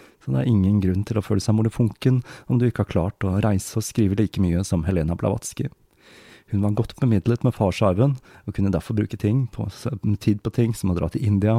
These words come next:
for å forkynne teosofi. Olcott utnevnte majorgeneral Abner Doubleday som sin stedfortreder, og William Q Judge som kasserer.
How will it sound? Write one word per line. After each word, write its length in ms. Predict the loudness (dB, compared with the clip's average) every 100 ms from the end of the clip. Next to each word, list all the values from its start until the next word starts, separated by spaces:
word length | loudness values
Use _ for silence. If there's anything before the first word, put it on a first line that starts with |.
| 0
for 140 | -4
å 60 | -4
forkynne 380 | -4 -2 -2 -4
teosofi. 600 | -2 -2 -4 -4 -2 -2 -6 _ _ _ _ _ _ _ -4
Olcott 460 | -4 -2 0 -2 -2
utnevnte 540 | -4 -2 -2 0 0 2
majorgeneral 880 | 0 0 -2 -2 0 2 2 0 -2
Abner 380 | -4 -2 0 0
Doubleday 600 | -2 -2 0 2 2 2 0
som 160 | -2
sin 180 | -2 -4
stedfortreder, 760 | -2 -2 -2 -4 -4 -4 -4 -8 -20 -20 -6
og 140 | 0 2
William 260 | 2 0 0
Q 160 | -2
Judge 400 | 0 0 0 -2
som 180 | -4 -2
kasserer. 540 | -2 -4 -4 -2 -4